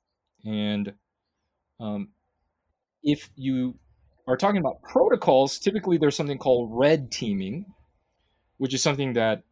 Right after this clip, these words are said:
uh, Include Security can do for companies to basically assess the safety of their A I models and through different type of prompting tests.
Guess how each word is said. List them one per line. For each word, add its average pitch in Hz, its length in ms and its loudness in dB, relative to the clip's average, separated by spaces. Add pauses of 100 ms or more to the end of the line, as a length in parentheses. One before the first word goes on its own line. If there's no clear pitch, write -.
uh, 104 220 -4
Include 113 400 -6
Security 110 440 -6
can 101 320 -8
do 123 500 0
for 104 240 -8
companies 110 680 -6
to 110 300 -8
basically 113 880 -6
assess - 460 -6
the - 120 -18
safety 113 800 -4 (800)
of 113 460 -2
their 104 320 -2
A 107 180 0
I 98 160 -2
models 95 460 -6
and 98 320 -6 (540)
through 107 400 -4
different 113 480 -4 (540)
type 110 340 -4 (200)
of 101 300 -6 (800)
prompting 110 800 -4 (200)
tests. - 760 -10